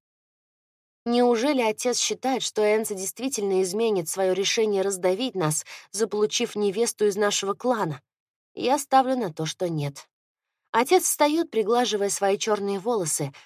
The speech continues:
хотя ни одна прядь не выбилась из прически. «Пока мы разговаривали,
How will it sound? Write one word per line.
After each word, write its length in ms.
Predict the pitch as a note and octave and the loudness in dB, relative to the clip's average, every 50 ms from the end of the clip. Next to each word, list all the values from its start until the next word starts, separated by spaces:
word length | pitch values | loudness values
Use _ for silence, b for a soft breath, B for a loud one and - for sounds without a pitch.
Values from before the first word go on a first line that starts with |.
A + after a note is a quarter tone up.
| B B | B B
хотя 320 | B A3 G#3+ G#3+ - A3+ A3 | B -2 0 2 2 2 2
ни 140 | G#3+ G#3+ G#3+ | 4 2 2
одна 320 | G3+ G3 F#3+ G#3+ A#3 A#3 | 0 0 0 -2 -2 -2
прядь 400 | - - A#3 A3+ G#3+ F#3+ D#3+ D#3 | -2 -2 0 0 2 0 0 0
не 160 | E3+ E3+ E3 | -2 -2 0
выбилась 400 | E3 F3+ E3 D#3+ D#3+ D#3+ D#3 D3 | 0 0 0 0 0 0 0 -2
из 80 | D#3+ D3+ | -4 -6
прически. 640 | - E3+ D#3+ D#3 - E3+ D#3+ D3+ - - - C#3+ C#3 _ _ _ _ _ _ _ _ _ _ _ _ _ _ _ _ _ | -6 -6 -6 -4 -4 -4 -2 -4 -4 -6 -8 -12 -14 _ _ _ _ _ _ _ _ _ _ _ _ _ _ _ _ _
«Пока 260 | - D3+ D3+ - D3+ | -4 -4 0 2 2
мы 120 | D3 D3 D3 | 2 2 0
разговаривали, 720 | D3+ C#3+ D3 D3+ D3+ D#3 F#3+ F#3 D#3+ C#3 C3 B2 B2 - | -2 -2 -2 -2 0 0 0 0 -2 -2 -4 -6 -12 -14